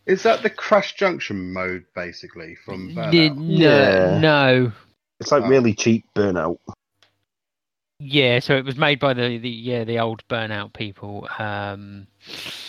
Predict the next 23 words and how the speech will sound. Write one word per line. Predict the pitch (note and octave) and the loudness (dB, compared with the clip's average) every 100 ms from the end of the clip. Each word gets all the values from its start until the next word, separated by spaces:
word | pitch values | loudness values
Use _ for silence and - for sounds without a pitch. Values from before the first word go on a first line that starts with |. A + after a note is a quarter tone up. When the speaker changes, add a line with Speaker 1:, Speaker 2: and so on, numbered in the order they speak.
| - - - - - - - _ _ _ _ _ _ - - - - - | -20 -20 -20 -20 -20 -20 -20 _ _ _ _ _ _ -20 -18 -12 -12 -4
Speaker 2:
and | F3 F3 | -4 -2
it | |
was, | F#3 D#3+ C3+ D#3+ | 0 0 0 0
it | E3 | 0
was | E3+ - | 0 2
all | F#3 F#3+ | 4 6
right | E3+ | 4
from | D#3 F3 | 2 0
the | E3+ | 0
begi-, | - C#3+ - F3 - | 0 -6 -2 -2 -2
at | D#3+ | -2
the | D#3+ | -4
beginning, | C#3+ - F3 F3 F#3 F#3+ G3+ - - - | -6 2 2 4 2 0 -2 -6 -16 -8
um, | C#3 C#3 C#3 C#3 C#3 C#3 C3 A#2 _ _ _ _ _ _ _ _ - | -4 0 0 0 -2 -8 -12 -14 _ _ _ _ _ _ _ _ -6
but | D#3+ | -2
it | C#3+ - | -2 -4
seemed | - - E3+ D#3+ | -14 -4 -2 -2
to | C#3+ | -2
do | C#3+ C#3 | 2 4
what | C#3 C3 | 2 2
a | |
lot | C3+ C#3+ B2+ | 4 4 2
of | B2 | -2